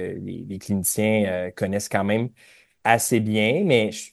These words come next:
je pense que c'est important de rappeler que ces molécules-là n'ont pas démontré de bénéfices cardiovasculaires. Puis non seulement ça, il y a même des études qui pointent vers une augmentation des événements cardiovasculaires avec certaines sulfonylurées.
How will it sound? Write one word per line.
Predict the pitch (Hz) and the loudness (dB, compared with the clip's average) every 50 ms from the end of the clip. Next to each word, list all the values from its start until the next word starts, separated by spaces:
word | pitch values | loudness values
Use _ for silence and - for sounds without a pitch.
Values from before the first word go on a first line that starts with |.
| _ _ _ _ _ | _ _ _ _ _
je | - - | -20 -4
pense | - 127 127 123 127 | 0 2 2 2 2
que | - | 0
c'est | 131 113 | 0 0
important | 110 - 117 104 - - 123 123 | 2 4 2 2 4 4 2 4
de | 127 120 | 4 4
rappeler | 110 113 107 101 - 117 120 127 | 4 4 4 4 4 2 0 0
que | - | 0
ces | - 127 110 | 0 0 2
molécules-là | 107 107 104 107 107 - 113 101 104 104 110 113 120 120 120 | 4 4 2 2 2 2 2 4 4 6 8 8 8 8 6
n'ont | 117 104 95 | 4 2 0
pas | - - 117 110 | 0 2 2 4
démontré | 113 110 107 104 101 - - 123 | 4 4 4 2 2 0 0 0
de | 113 | 0
bénéfices | 104 113 110 107 107 - 127 120 - | 2 2 2 0 0 0 0 0 4
cardiovasculaires. | - 113 107 104 110 107 107 - - - 113 107 107 120 147 180 175 | 4 4 4 4 4 4 4 2 0 0 2 4 4 4 4 2 0
Puis | 175 127 117 | -2 -2 0
non | 110 120 123 135 | 4 4 4 4
seulement | 135 - 113 113 110 113 110 107 104 101 | 4 4 4 4 4 2 0 0 0 -2
ça, | - - - 131 135 135 | -2 0 4 4 6 6
il | 127 | 6
y | 117 | 4
a | 107 | 4
même | 110 113 120 117 | 4 4 2 2
des | 107 113 104 104 101 98 104 113 | 2 2 2 2 2 2 2 2
études | 107 107 - - 127 131 131 123 | 2 2 2 2 4 4 4 2
qui | - - - | -2 -6 -6
pointent | 107 - - - 113 117 127 156 202 262 254 - - | -8 -6 -2 2 4 6 6 4 2 0 -4 -6 0
vers | 135 123 117 110 120 | 2 4 4 4 4
une | 117 113 | 2 2
augmentation | 110 110 110 110 110 110 113 107 107 - - 123 | 2 2 2 0 0 2 0 0 0 0 -2 -2
des | 123 120 110 110 | 0 0 0 0
événements | 107 104 101 104 107 110 | 0 0 0 0 0 0
cardiovasculaires | 110 - 110 101 107 107 107 101 - - - 107 110 107 | 0 0 0 0 0 0 0 0 -2 -4 -4 0 4 4
avec | 113 117 117 110 104 107 | 4 4 4 2 0 -4
certaines | - - 104 98 - - 117 113 107 | -4 -6 -6 -4 -2 -2 -2 -2 -2
sulfonylurées. | 107 - - - 123 117 - - 123 113 113 110 107 107 104 95 98 98 123 185 - | -4 -6 -2 0 0 2 4 4 4 4 4 4 4 4 4 2 0 -2 -2 -2 -4